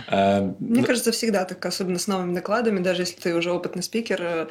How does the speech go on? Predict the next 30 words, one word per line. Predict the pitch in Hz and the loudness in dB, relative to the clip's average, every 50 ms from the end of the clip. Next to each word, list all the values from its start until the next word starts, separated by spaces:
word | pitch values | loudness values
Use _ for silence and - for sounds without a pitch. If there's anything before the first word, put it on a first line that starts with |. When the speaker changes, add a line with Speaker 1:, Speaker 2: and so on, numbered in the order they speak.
| - - - _ _ - | -10 -16 -18 _ _ 2
Speaker 2:
первые, | - 233 220 208 202 180 180 170 165 165 160 151 - - - - _ - - - | 8 8 8 8 8 6 6 6 6 6 4 4 2 -2 -8 -18 _ -20 -8 -2
вот | - 170 165 | -2 0 6
первое | - 208 190 185 175 | 6 6 8 8 6
выступление | 175 175 175 - 185 - 202 214 269 339 349 233 | 6 4 2 0 0 2 4 4 4 4 4 2
с | - - | 2 4
новым | 214 208 196 190 180 175 165 | 4 4 4 4 4 4 2
материалом, | 160 160 - - 160 165 170 160 156 147 143 160 180 202 - _ _ | 2 0 0 -2 0 0 2 2 0 0 -2 -4 -6 -8 -10 _ _
оно | - 170 156 165 185 202 208 208 196 185 | -4 -2 0 0 2 4 4 4 2 2
всегда | 190 - - 190 180 180 196 190 | 0 -2 -2 0 4 4 4 4
поначалу, | 190 185 170 180 180 - 220 226 254 233 190 | 4 2 0 0 0 2 4 4 6 6 4
вообще, | 196 196 240 254 | 4 6 6 6
мне | 226 196 196 202 | 6 6 6 6
кажется, | 214 196 - - 175 | 4 4 2 2 -2
больш-, | 170 165 - 196 202 - - | 0 4 4 4 4 4 2
большинство | 202 202 202 226 214 214 - 226 220 | 2 2 4 2 0 2 4 6 6
начал | 190 180 185 - 202 175 165 156 | 6 6 2 2 2 2 2 2
доклада, | - 165 - - 190 269 285 214 | 0 0 2 4 4 4 4 2
ну, | 190 160 175 170 - | 2 2 0 0 -2
вот | 170 - - | -4 2 4
первая | 214 185 170 165 160 156 | 4 4 6 4 4 4
часть, | - 180 147 147 | 2 0 -2 -4
вступительная, | - - - - 220 208 196 - 185 175 160 160 - - - - - - - - | -4 -4 0 4 4 4 4 4 2 0 0 0 -2 -4 -8 -10 -8 -6 0 2
о | 202 | 2
себе | - - 277 220 202 226 220 208 | 4 4 4 6 8 8 8 8
рассказ, | 196 190 - - - 185 180 180 - | 6 4 2 4 6 6 6 6 6
о | 185 180 | 2 2
чём | - - 208 190 185 185 180 | 2 4 6 6 6 8 6
доклад, | 175 170 - 175 165 160 160 | 4 4 4 4 4 2 2
вот, | 165 160 156 - | 2 -2 -2 -2
вот | - - - | -4 -4 -4